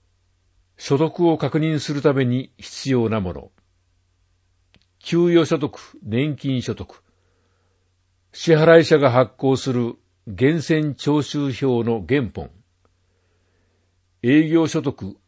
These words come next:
農業所得、不動産所得、雑所得、内職など。収入と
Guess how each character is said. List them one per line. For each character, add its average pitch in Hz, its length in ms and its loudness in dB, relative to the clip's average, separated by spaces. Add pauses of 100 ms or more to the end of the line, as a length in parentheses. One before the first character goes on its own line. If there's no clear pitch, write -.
(120)
農 139 260 0
業 151 240 0
所 139 160 -4
得、 110 380 -10 (200)
不 127 120 -12
動 170 200 4
産 156 280 2
所 147 140 -4
得、 113 440 -4 (220)
雑 123 420 -2
所 135 160 0
得、 104 200 -6 (520)
内 107 260 -2
職 104 220 -10
な 92 140 -8
ど。 - 160 -16 (1080)
収 170 400 -2
入 165 280 0
と 135 300 0